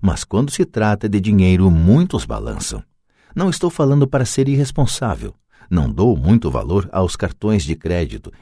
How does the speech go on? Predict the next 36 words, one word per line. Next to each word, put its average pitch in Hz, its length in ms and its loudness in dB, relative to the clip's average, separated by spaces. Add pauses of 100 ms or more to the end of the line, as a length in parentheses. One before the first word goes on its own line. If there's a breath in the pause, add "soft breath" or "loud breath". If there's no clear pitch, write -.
e 147 60 0
às 147 100 -2
facilidades 107 760 -2
de 98 80 -4
empréstimo 90 680 0 (180 soft breath)
porque 151 220 -2
quero 113 200 0
pagar 98 480 -2
a 92 140 0
mim 71 340 2
primeiro. 82 540 -2 (840)
A 196 140 2
razão 120 460 6
pela 139 240 2
qual 120 300 4
minimizo 113 640 6
minha 69 260 -2
renda 107 380 0 (180 soft breath)
é 170 100 2
porque 165 300 0
não 170 160 6
quero 107 300 2
entregá-la 87 580 2
ao 90 80 -2
governo. 73 560 -2 (440)
É 151 120 2
por 156 240 2
isso, 139 300 -2
como 80 260 -2
sabem 80 520 -4
os 67 140 -8
que 98 120 -4
assistiram 110 580 2
a 117 60 6
meu 127 180 6
vídeo 85 400 0